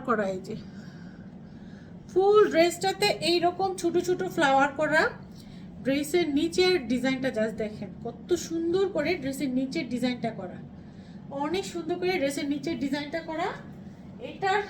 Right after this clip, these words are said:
সম্পূর্ণ দুপাট্টাটা, সম্পূর্ণ দুপাট্টাটা কিন্তু এমব্রয়ডারি করা। আপনারা কতটুকু বুঝতে পারছেন আমি জানি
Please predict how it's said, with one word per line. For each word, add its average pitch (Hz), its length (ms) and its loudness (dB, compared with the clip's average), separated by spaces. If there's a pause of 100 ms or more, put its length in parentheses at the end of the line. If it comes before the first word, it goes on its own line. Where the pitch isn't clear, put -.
(200)
সম্পূর্ণ 359 520 -2 (160)
দুপাট্টাটা, 277 540 0 (680)
সম্পূর্ণ 370 420 0 (140)
দুপাট্টাটা 339 480 0
কিন্তু 427 180 2 (160)
এমব্রয়ডারি 302 440 -2
করা। 240 200 0
আপনারা 311 220 0 (100)
কতটুকু 330 420 -2
বুঝতে 302 280 -2
পারছেন 302 300 0
আমি 269 160 -2
জানি 240 160 2